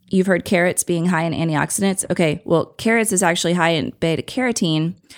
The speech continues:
but the auric value is two. The auric value of acai is a hundred and eighty-four.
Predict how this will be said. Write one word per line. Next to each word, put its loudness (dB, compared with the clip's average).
but 4
the 0
auric 2
value 2
is 0
two. 0
The 4
auric 4
value 4
of 2
acai 2
is 2
a 2
hundred 2
and 0
eighty-four. 0